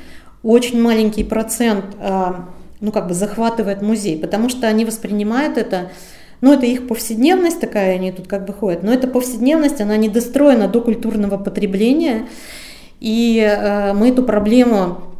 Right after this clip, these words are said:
ну, как бы осознали, обсудили,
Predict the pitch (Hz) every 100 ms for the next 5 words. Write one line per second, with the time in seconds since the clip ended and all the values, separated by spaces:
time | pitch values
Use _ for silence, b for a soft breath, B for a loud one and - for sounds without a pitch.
0 | - - 196 247 214 202 208 208 175 208
1 | 240 262 190 180 - - 180 - 190 175
2 | 233 247 202